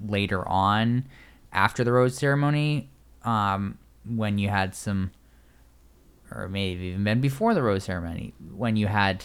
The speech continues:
somebody leave and then somebody else was like, "Oh my goodness," like, and crying and stuff because it's like, "I have no friends left. Nobody who really knows me." So,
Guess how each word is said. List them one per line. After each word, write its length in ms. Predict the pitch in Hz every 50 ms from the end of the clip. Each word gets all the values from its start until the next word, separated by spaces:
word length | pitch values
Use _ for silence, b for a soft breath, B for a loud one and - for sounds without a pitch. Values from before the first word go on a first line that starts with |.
| - - - -
somebody 360 | - - 117 107 104 98 95
leave 600 | 95 95 98 98 98 95 90 92 92 95 - - - -
and 160 | 107 101 98
then 220 | 95 92 95 98
somebody 280 | - 104 95 95 92 90
else 240 | 90 87 90 - -
was 160 | - 95 -
like, 200 | 90 87 90 -
"Oh 80 | 117
my 180 | 117 117 110 110
goodness," 380 | 113 117 113 110 101 104 - -
like, 160 | 87 85 90
and 240 | 87 90 90 - -
crying 480 | - - 117 104 101 101 95 95 95 92
and 100 | 87 87
stuff 280 | - - 95 92 90
because 260 | - 98 - - 92
it's 80 | 95 98
like, 160 | 98 92 98
"I 120 | 101 110 123
have 120 | 131 131
no 140 | 139 143 151
friends 400 | 143 - - 196 220 220 196 160
left. 500 | 135 113 95 82 90 - - - - - b b b b b b
Nobody 340 | 131 127 131 131 131 131 127
who 140 | 127 123
really 240 | 123 131 131 131 131
knows 340 | 131 131 131 147 151 139 127
me." 300 | 110 98 92 92 92 92 - B B B B B B B B B B B - -
So, 380 | - - - 127 120 117 110